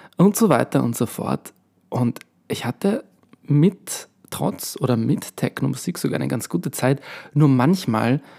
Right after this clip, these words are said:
wenn ich so mitten in der Menge gestanden bin und abgeshakt hab, hat mich so ein, ein Schlag an Realität erwischt, eine Welle der Echtheit überrollt und ich hab mir so gedacht, „Hm,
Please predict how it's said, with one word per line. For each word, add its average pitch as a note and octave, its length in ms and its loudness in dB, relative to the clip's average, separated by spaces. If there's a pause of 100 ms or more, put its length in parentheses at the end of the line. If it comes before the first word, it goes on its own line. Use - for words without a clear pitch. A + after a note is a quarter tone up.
(560)
wenn E3+ 560 0
ich D3 100 0
so D#3+ 80 4
mitten D3+ 340 4
in B2+ 100 4
der B2 80 4
Menge A#2+ 300 2
gestanden - 500 -4
bin A#2+ 180 0
und A#2+ 140 -2
abgeshakt - 840 -6
hab, A2+ 200 -4 (440)
hat - 240 -4
mich D3 140 -2
so C#3 220 0
ein, B2 320 0 (580)
ein A#2+ 140 -6
Schlag B2+ 480 0 (120)
an C3+ 160 0
Realität B2 720 2
erwischt, B2+ 540 -2
eine C3 400 2
Welle D#3 480 4 (920)
der C#3+ 340 2
Echtheit - 680 0
überrollt C#3+ 720 2
und D3+ 280 2
ich D3 100 0
hab D3 80 2
mir D3 60 2
so C3+ 80 2
gedacht, C#3 240 2
„Hm, F#3 340 2